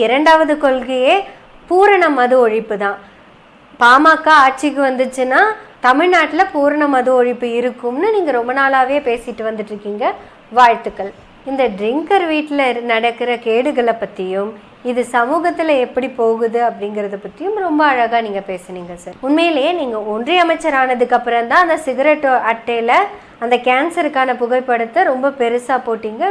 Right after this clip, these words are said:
ரொம்ப மகிழ்ச்சி தான். ஆனாலும் சிகரெட் சேல்ஸ் குறையவே இல்லை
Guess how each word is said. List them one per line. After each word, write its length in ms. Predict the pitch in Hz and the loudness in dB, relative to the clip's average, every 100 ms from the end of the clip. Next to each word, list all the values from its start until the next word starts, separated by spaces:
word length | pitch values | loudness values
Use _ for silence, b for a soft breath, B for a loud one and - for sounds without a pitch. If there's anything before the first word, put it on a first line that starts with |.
| 392 | 0
ரொம்ப 160 | 381 359 | 0 0
மகிழ்ச்சி 380 | 311 254 247 214 190 | 0 -2 -4 -8 -8
தான். 160 | 185 - - - - 208 | -12 -18 -20 -14 -4 0
ஆனாலும் 640 | 269 349 262 196 180 185 190 - - | 2 2 0 -2 -4 -4 -6 -10 -10
சிகரெட் 420 | - 392 403 330 - | -4 0 0 -2 -2
சேல்ஸ் 300 | 220 254 - | -4 -4 -2
குறையவே 380 | 226 233 254 240 233 | 0 2 0 0 -2
இல்லை 140 | 208 | -4